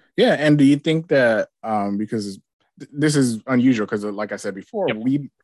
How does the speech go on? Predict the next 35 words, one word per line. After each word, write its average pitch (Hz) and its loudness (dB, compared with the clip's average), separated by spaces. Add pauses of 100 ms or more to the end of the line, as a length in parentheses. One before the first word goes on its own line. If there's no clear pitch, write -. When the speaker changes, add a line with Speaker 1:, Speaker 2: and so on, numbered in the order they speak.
(100)
Speaker 1:
like, 120 -6
the 120 -4
last 113 0
couple 117 -4
Dragon 107 -4
Ball 98 -6
movies, 90 -12
they 92 -8
get 101 -8
it 98 -8
in 92 -10
spring. 95 -10
Springtime 120 -4
is 101 -6
a 104 -10
good 139 -2
time 113 -2
for 98 -4 (300)
Dragon 107 -2
Ball 98 -4 (180)
to 98 -10
release 95 -4
a 92 -2
man-, 87 -4
uh, 95 -4
movie 92 -6
for 90 -8
the 82 -12
last 82 -8
few 180 -4
ones, 104 -6
but 120 -4 (320)
we 135 -2
don't 131 0
get, 117 -4